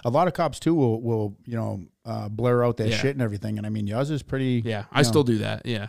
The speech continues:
Speaker 2: and it's just, and I've, I've kind of phased mine out, my uniform, just to sort of, like I said, to pull away from that whole "look, I'm a cop" kind of thing, 'cause I,
Speaker 1: Mm-hmm.
Speaker 2: you know, I wanna focus on, on what I'm doing. But
Speaker 1: I mean, I also think too, at the end of the day, it's like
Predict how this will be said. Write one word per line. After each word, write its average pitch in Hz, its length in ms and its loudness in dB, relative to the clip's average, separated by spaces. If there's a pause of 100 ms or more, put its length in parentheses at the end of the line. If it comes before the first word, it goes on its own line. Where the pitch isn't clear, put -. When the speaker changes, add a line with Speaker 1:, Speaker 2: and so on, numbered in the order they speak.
(140)
Speaker 2:
and 131 100 0
it's 123 120 0
just, 135 220 2 (260)
and 156 100 4
I've, 175 280 4
I've 170 260 2
kind 165 200 0
of 120 80 -2
phased 131 460 2
mine 123 220 4
out, 120 280 4 (220)
my 120 160 0
uniform, 123 580 2
just 135 220 0 (560)
to 131 100 -8
sort 123 260 0
of, 107 200 -4 (100)
like 120 160 -2
I - 40 0
said, 107 200 -2
to - 60 -4
pull 135 300 -4
away 120 200 0
from 113 200 -6
that 107 120 -4
whole 113 240 -2
"look, 113 220 -4
I'm 104 100 -12
a 95 60 -14
cop" - 280 -6 (220)
kind 104 160 -6
of 92 80 -14
thing, - 240 -16 (160)
'cause 110 120 -8
I, 104 60 -6
Speaker 1:
Mm-hmm. 101 180 -8
Speaker 2:
you 113 60 -4
know, 101 60 -8
I 101 60 -8
wanna 101 180 -8
focus 107 360 -8
on, 98 200 -8 (400)
on 107 160 -2
what 110 160 2
I'm 95 120 -8
doing. 107 300 -2 (520)
But 110 260 0 (220)
Speaker 1:
I 147 40 -2
mean, 143 120 6
I 135 100 4
also 175 300 2
think 110 240 0
too, 165 180 0
at 110 80 0
the 113 120 0
end 113 120 0
of 101 60 -2
the 95 60 -4
day, 139 180 -2
it's 110 160 -4
like 104 240 -4